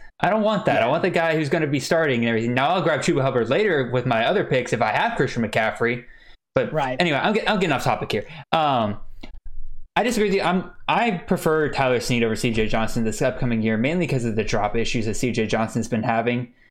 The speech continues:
Speaker 1: uh, this past year. And I just
Speaker 2: Oh,
Speaker 1: think
Speaker 2: yeah.
Speaker 1: that they're,
Speaker 2: I mean,
Speaker 1: I, I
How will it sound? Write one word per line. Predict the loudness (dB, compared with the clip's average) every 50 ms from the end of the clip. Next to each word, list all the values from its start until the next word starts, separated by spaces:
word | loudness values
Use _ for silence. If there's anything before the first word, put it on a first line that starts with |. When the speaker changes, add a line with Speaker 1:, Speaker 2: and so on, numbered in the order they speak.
| _ _ _ _ _ _ _ -2
Speaker 1:
uh, | 0 2 2
this | 0 -2 -2
past | 0 0 0 0 -2 -2 -2
year. | 0 0 0 0 -2 -6 -12 -20 -20 -20 -20 -20 _ _ _
And | 0 2 2 2 2 2 2 0 -2 -4 -6 -16 -20 -20 -12 -4
I | 0 0 0
just | 2 2 2 4
Speaker 2:
Oh, |
Speaker 1:
think | 4 6 6
Speaker 2:
yeah. | 6 4 4
Speaker 1:
that | 4 2
they're, | 2 4 4
Speaker 2:
I | 2
mean, | 2 4 4 4 4 2 2
Speaker 1:
I, | 2
I | 2